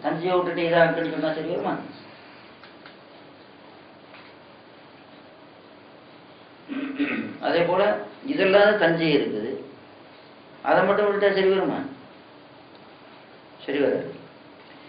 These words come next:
அப்போ ஒரு கீரை போட்டுட்டு பாதியா பிரிச்சு, இதுதான் அந்த முழுமையான கீரைன்னு சொன்னா சரி வருமா? இதுதான் முழுமையான கீரைன்னா சரி வருமா? லைன் இருந்தா சரி வராது. ரெண்டும் ஒழுங்கு சேர்ந்தா அந்த முழுமையான அளவு.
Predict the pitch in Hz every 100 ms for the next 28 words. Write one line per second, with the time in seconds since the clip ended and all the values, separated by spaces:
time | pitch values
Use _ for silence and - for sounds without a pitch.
0 | - - - - 98 139 143 139 139 -
1 | 151 151 139 135 143 165 147 139 143 -
2 | - - 123 - - - - - - 131
3 | 147 160 160 139 - 131 131 127 123 131
4 | 135 151 151 143 139 127 127 143 139 135
5 | 135 135 135 135 160 - - - - -
6 | - - - - 135 139 165 170 160 160
7 | 165 165 160 165 165 165 165 170 170 -
8 | - - - - - - - 135 131 110
9 | - - - - 151 147 135 - - -
10 | - - - 139 160 151 175 180 190 202
11 | 202 190 175 175 165 143 - - - -
12 | - - - 107 101